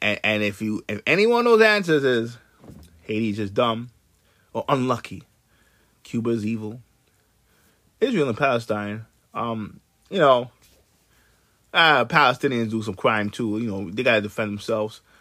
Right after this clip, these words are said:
You're not a leftist. Now, I tell you, I'm, I'm a, I used to be a leftist. I'm not a leftist anymore. But I also believe in balance. And I also believe if we have a stronger left,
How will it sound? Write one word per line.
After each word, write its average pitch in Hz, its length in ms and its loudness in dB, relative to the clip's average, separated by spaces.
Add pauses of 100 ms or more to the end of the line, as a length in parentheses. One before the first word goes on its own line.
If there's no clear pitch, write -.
(180)
You're 247 100 -2
not 254 140 4
a 247 40 4
leftist. - 440 -2 (640)
Now, 175 140 2
I 240 80 4
tell 254 220 2
you, 226 100 2
I'm, 160 160 2
I'm 233 220 2
a, - 40 0
I 131 140 0
used 143 180 0
to 285 60 -8
be 165 60 0
a - 20 0
leftist. 131 200 -2
I'm 131 100 -6
not 208 120 -4
a 143 60 4
leftist 139 180 -6
anymore. 117 360 -6 (400)
But 165 80 4
I 151 80 6
also 170 320 0
believe 151 420 0 (320)
in 135 120 -6
balance. 180 520 0 (720)
And 151 100 2
I 143 40 4
also 175 220 2
believe 160 240 2
if 135 80 2
we 160 160 0
have 147 140 2
a 123 60 -4
stronger 156 580 2
left, 202 480 2